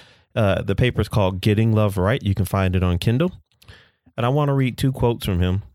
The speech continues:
One, Dallas Willard says, "Love as Paul in the New Testament presents it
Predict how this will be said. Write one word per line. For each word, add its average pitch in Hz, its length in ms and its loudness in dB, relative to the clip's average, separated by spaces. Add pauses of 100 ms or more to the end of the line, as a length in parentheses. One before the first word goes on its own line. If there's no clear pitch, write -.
(680)
One, 123 540 0
Dallas 131 300 0
Willard 113 280 -2
says, 95 440 0
"Love 123 420 0
as 107 140 -2
Paul 117 460 0
in 104 140 0
the 98 60 2
New 104 160 2
Testament 104 520 -4
presents 95 420 -2
it 73 160 -6